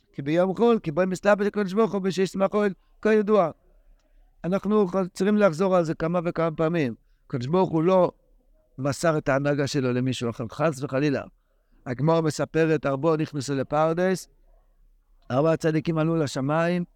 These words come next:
ורבי עקיבא נכנס בשלום, ויצא בשלום. רבי אלעזר בן זומא בן אצל זמייס, אצל זה נפגע, אחר קיצץ בנטיוס. למה? מה קרה?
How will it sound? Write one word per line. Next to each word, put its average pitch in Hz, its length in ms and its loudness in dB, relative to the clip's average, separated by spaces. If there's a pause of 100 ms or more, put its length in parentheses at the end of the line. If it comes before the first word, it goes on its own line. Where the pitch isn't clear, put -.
(400)
ורבי 143 840 -2
עקיבא 156 280 0
נכנס 143 300 -6
בשלום, 117 280 -4
ויצא 196 280 2
בשלום. 165 480 -2 (480)
רבי 113 160 -4
אלעזר 156 320 0
בן 139 140 -2
זומא 156 320 0
בן 135 220 0
אצל 131 460 -2
זמייס, 147 400 -2
אצל 147 180 -6
זה 127 160 -6
נפגע, 175 400 2 (340)
אחר 185 280 -2
קיצץ 175 380 -4
בנטיוס. 160 640 -2 (280)
למה? 156 280 2
מה 156 140 -2
קרה? 143 440 -2